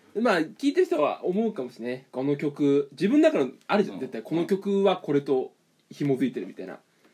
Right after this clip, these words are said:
Speaker 1: まあ、思い出してるんじゃない？だから今頃。
Speaker 2: そう。だから、そう、な-、他の人の曲以外でもこれが当たるって可能性があるから、なんか音で。
Speaker 1: うんうんうんうんうん。まあ、そうね。いや、それ見てみるの面白いかもね。あ、その曲でそれを思い出すの？みたいな。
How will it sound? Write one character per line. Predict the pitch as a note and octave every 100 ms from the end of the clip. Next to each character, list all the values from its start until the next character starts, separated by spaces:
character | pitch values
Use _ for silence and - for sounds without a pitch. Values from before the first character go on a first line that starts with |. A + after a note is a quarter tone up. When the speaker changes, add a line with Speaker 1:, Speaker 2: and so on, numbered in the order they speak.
| -
Speaker 1:
ま | G#3
あ、 |
思 | E3+ A3
い |
出 | C4+
し | -
て | -
る |
ん |
じ | -
ゃ |
な | E2
い？ | D#3+
だ | -
か | F2
ら |
今 | A#2 A2+
頃。 | A2 A2 -
Speaker 2:
そ | - A2
う。 | -
だ |
か | B2+
ら、 | G#2+ - _ -
そ | -
う、 |
な-、 | D#3+ E3 _ -
他 | D#3 C4+
の | D4
人 | - B3
の | F3 -
曲 | - F#3 C#4+
以 |
外 | D#4 G#2+
で |
も | G2 - -
こ | - G#3
れ |
が | A3 G3
当 | A3
た |
る | A3
っ |
て | -
可 | G2+
能 |
性 | E2 F2+
が | A#2
あ |
る | -
か | -
ら、 | D#2+ - _ _
な | A2
ん | A#2
か |
音 | F2 B2+
で。 |
Speaker 1:
う | G#2+
ん |
う |
ん |
う | A#2
ん |
う |
ん | A2+ A2 A#2 A2+ A2+ A#2 G2+ A2+ G#2+ G#2+ G#2+ - -
う |
ん。 |
ま | A#2
あ、 |
そ | - A#2+
う |
ね。 | F2+ - _
い | -
や、 |
そ | -
れ | B3
見 | B3 B3 -
て | F#4+
み | C3+
る |
の | A#2
面 | B2 B2+
白 | C#3
い |
か | -
も |
ね。 | F#2+ -
あ、 | -
そ | - F#3
の | C#4
曲 | D4+ C#4
で | -
そ | G#3+
れ | A3+
を |
思 | A3+ A3+
い |
出 | A3
す | F3+
の？ | -
み | B2
た | -
い |
な。 | C#2+